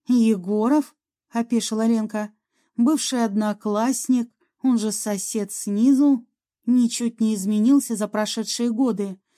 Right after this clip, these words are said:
разве что ещё больше заматерел». После школы он уехал из города, с тех пор никто о нём ничего не слышал. Родители его перебрались к старшей дочери,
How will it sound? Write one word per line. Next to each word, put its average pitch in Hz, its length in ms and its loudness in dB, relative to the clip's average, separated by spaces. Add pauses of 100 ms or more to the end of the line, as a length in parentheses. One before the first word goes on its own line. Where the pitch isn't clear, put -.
(180)
разве 277 420 4
что 254 240 0
ещё 240 260 0
больше 214 400 -2
заматерел». 220 800 -2 (560)
После 247 340 0
школы 294 380 2
он 226 160 4
уехал 226 480 2
из 208 140 -4
города, 220 680 0 (240)
с - 120 -16
тех 269 220 0
пор 240 180 -2
никто 226 360 2
о 262 80 4
нём 220 220 2
ничего 208 360 -2
не 220 120 2
слышал. 220 680 -2 (300)
Родители 262 520 2
его 220 240 2
перебрались 214 640 -2
к - 60 -14
старшей 202 500 -6
дочери, 226 600 0